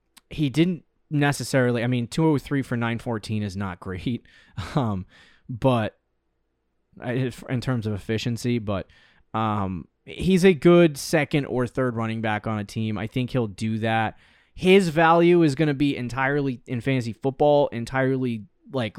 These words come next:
lined up with, um,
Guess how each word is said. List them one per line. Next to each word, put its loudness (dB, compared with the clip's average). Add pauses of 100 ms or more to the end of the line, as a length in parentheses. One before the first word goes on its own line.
(140)
lined -2
up -2
with, 2 (580)
um, 0